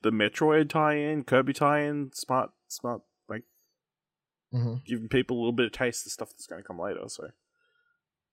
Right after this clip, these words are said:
Speaker 1: yeah, I think it, it obviously something that's been long rumored and, like, uh,
Speaker 2: Yeah.
Speaker 1: definitely continues to make expansion pass and just Nintendo Online a worthwhile
Speaker 2: Worth it.
Speaker 1: investment
Speaker 2: More
Speaker 1: with the
Speaker 2: worthwhile.
Speaker 1: library.
Speaker 2: Yeah.
Speaker 1: Yeah. And the, a lot of the games that they're gonna be adding, you know,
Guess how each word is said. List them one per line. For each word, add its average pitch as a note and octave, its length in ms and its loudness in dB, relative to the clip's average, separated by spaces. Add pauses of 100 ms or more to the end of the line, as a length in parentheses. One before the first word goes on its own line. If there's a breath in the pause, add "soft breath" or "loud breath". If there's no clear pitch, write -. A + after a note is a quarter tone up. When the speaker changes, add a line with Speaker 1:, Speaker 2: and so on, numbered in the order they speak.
(200)
Speaker 1:
yeah, E3 200 2
I A2 100 -6
think A#2+ 160 0
it, A2+ 80 4
it G#2+ 320 2 (120)
obviously A#2+ 500 4
something A2 320 0
that's G#2 160 -2
been G#2 280 -2
long G#2 200 0
rumored G2 420 -4
and, F#2+ 200 -12
like, F2+ 400 -8 (600 soft breath)
uh, A#2 160 0
Speaker 2:
Yeah. A#2 60 2
Speaker 1:
definitely D3+ 600 6 (100)
continues C#3 460 2
to B2+ 60 -2
make A#2 180 4
expansion G2+ 420 -4
pass F#2+ 500 -4
and - 420 -12 (220)
just - 220 -8 (120)
Nintendo F#2 400 -4
Online E2+ 380 -6 (640)
a G#2 40 2
worthwhile F#2+ 360 2
Speaker 2:
Worth F2 60 -4
it. A2 80 -6
Speaker 1:
investment A2 260 -6 (140)
Speaker 2:
More A2+ 260 -2
Speaker 1:
with G#2+ 200 -2
the G#2+ 80 -4
Speaker 2:
worthwhile. A2 240 -2
Speaker 1:
library. F#2+ 340 -2
Speaker 2:
Yeah. A2+ 80 -14
Speaker 1:
Yeah. - 100 -8 (1080 loud breath)
And D3+ 220 4
the, D3 80 12
a - 20 12
lot C3+ 340 10
of A#2+ 60 10
the A2 60 4
games A#2 280 2
that G#2+ 100 0
they're G#2 80 2
gonna G2+ 160 2
be G#2+ 100 2
adding, A2 480 4
you F#2+ 100 -2
know, A2 240 0